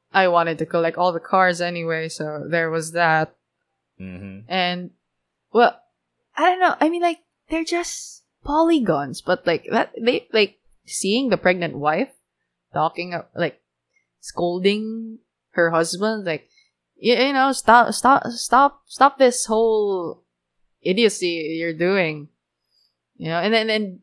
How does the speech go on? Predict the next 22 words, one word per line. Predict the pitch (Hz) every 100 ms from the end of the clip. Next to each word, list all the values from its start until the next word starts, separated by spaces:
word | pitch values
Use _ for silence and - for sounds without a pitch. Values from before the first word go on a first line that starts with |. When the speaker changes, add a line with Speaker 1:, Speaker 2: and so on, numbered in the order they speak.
| _
Speaker 1:
and | - 190 180
then | 175 170 165
the | 165
husband | 180 185 175 180
was | 170 170
like, | 160 151 _ _ _ _ _ _
y-, | 180 220 214 - -
like, | 190 180 _ _ -
"Just | 208 196 - 123 175
give | 185 220
me, | 247 233 220 208 190 - -
like, | 175 160 _ - 160
this | 214 214
last | 185 185 190 -
chance | 190 190 180 -
to | 160
do, | 165 190 190 170 - _ _
uh, | - 180 170
to | 180 151
fight | - 180 180 175
and | - 151
everything." | 156 170 165 170 156 151